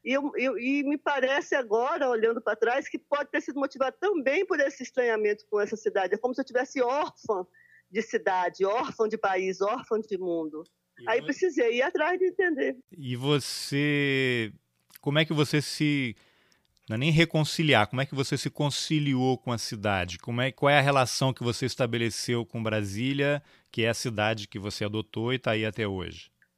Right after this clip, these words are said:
Speaker 1: Porque aí eu comecei a tentar entender a cabeça de quem fez Brasília, né?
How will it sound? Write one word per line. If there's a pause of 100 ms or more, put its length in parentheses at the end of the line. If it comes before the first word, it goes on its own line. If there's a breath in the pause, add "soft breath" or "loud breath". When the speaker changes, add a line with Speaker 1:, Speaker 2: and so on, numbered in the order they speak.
Speaker 1:
Porque
aí
eu
comecei
a (120)
tentar
entender
a
cabeça
de
quem
fez
Brasília,
né?